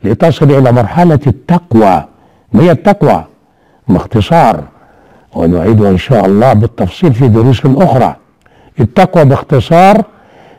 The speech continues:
هي التصريح بدخول الجنة. باختصار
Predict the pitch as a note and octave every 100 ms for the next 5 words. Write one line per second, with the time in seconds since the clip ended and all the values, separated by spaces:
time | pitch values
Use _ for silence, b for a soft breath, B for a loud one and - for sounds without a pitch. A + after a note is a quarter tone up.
0 | - A#3+ B3 - E3 - D3+ D#3+ F3 D3+
1 | C3 C3+ D#3+ F3 C#3+ B2+ G#2 G2 F#2 -
2 | _ _ _ _ _ _ _ _ F#3+ -
3 | B3 C3+ A#2+ B2+